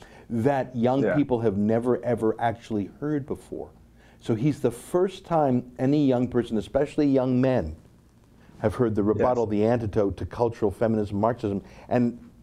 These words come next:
Speaker 1: thank you for giving me that two-minute preamble. My question to you, Marc Morano, is that an analogy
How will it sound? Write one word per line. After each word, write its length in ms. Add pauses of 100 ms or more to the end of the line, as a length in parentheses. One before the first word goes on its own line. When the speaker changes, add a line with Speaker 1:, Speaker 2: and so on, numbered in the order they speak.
(520)
Speaker 1:
thank 200
you 80
for 160
giving 300
me 80
that 180
two-minute 460
preamble. 540
My 160
question 420
to 80
you, 260
Marc 240
Morano, 480 (1900)
is 240
that 260
an 120
analogy 920